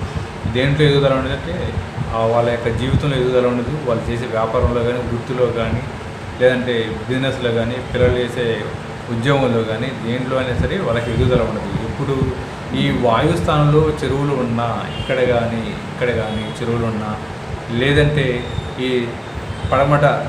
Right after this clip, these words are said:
నైరుతిలో కానీ, లేదంటే దక్షిణ నైరుతిలో కానీ చెరువులు, కొంత కొన్ని కొన్ని చోట్ల చెరువులు ఉన్నా కానీ, లేదంటే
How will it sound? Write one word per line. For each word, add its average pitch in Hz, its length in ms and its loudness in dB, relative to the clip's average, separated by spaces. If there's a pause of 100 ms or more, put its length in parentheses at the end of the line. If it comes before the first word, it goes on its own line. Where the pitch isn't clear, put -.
(160)
నైరుతిలో 147 560 4
కానీ, 120 420 2 (800)
లేదంటే 135 640 0 (480)
దక్షిణ 131 280 2
నైరుతిలో 127 600 4
కానీ 113 460 0 (540)
చెరువులు, 147 520 6 (560)
కొంత 127 220 0
కొన్ని 127 260 -2
కొన్ని 127 260 -2
చోట్ల 127 380 2
చెరువులు 143 260 4
ఉన్నా 120 240 0
కానీ, 113 460 -2 (580)
లేదంటే 135 580 2